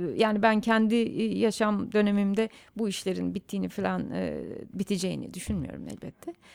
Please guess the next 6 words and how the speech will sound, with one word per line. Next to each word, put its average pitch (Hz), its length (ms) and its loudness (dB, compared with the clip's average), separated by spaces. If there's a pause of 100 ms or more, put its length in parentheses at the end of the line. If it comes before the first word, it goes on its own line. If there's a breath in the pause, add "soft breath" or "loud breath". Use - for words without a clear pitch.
(180 soft breath)
E, - 300 -6 (540)
ama 392 260 -6
en 381 100 -8
azından 233 340 -6
azalır 294 580 -6 (120)
belki. - 260 -16